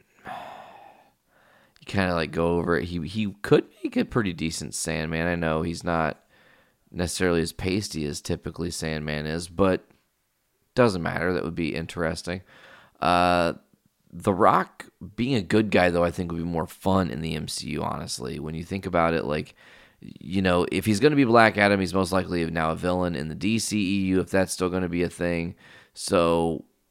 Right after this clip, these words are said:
on the flip side of that, you're like, what do you wanna do with him in the M C U? And I would say, again, hero's the way to go. My gut says Quasar, though. I don't think I have many other thoughts other than that. Like, it's, it's really,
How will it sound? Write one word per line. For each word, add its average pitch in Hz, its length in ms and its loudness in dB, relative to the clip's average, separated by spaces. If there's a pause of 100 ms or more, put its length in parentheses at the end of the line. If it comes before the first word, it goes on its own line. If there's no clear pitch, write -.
(120)
on 95 220 2
the - 80 -4
flip - 260 0
side 95 240 0
of 85 80 -2
that, 82 260 0
you're 76 120 -6
like, 78 220 -4 (100)
what 85 180 0
do 71 80 -10
you 78 100 -6
wanna 80 240 -4
do 69 680 -4
with 80 280 -6
him 80 280 -6 (300)
in 90 120 -6
the 90 120 0
M - 100 0
C 90 200 -6
U? 85 120 0
And 87 80 0
I 113 80 2
would 175 160 0
say, 98 300 4
again, 104 340 0 (300)
hero's 131 480 4
the 110 100 4
way 107 140 8
to 98 80 2
go. 92 460 2 (300)
My 143 180 2
gut 165 280 4
says - 240 0
Quasar, 95 520 6
though. 82 160 2
I 98 120 8
don't 160 200 6
think 175 180 2
I 147 80 8
have 131 180 6
many 110 320 4
other 98 340 6
thoughts 98 420 6
other 92 160 4
than 87 160 -2
that. 92 180 2
Like, 92 160 0
it's, 90 200 -2 (340)
it's 98 220 -2
really, 101 840 6